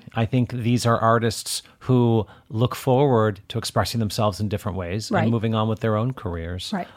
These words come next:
Speaker 1: And I encourage that and I nurture that. And at the same time, we have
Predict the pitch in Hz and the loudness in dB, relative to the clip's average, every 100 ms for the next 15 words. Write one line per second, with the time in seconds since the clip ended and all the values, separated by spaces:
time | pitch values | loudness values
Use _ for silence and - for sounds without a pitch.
0 | _ 123 123 117 - 120 110 - 117 113 | _ 2 4 4 2 2 2 0 0 0
1 | 117 - 123 147 - 117 107 104 104 110 | -2 -2 0 0 -2 0 0 0 -2 -2
2 | - 120 120 123 143 - - - 113 117 | -2 -2 0 -2 -4 -12 -10 -2 0 0
3 | - 113 107 98 - 104 110 143 151 - | -2 -2 -2 -4 -2 0 0 -4 -8 -16
4 | _ - 107 110 87 104 98 98 | _ -8 -2 -2 2 4 4 2